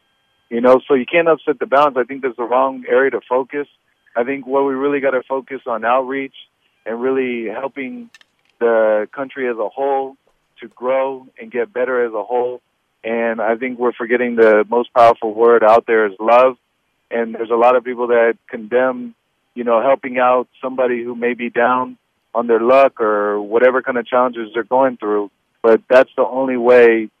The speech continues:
that we can all come together and create peace. So all this other stuff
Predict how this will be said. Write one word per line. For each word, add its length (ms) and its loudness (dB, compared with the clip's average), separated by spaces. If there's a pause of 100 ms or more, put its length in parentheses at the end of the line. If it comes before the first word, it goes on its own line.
that 140 -2
we 120 -8
can 160 -12
all 160 0
come 240 -14
together 480 -2
and 140 -18
create 320 -6
peace. 260 -14 (160)
So 320 -16 (380)
all 160 -2
this 160 -6
other 180 -4
stuff 300 -4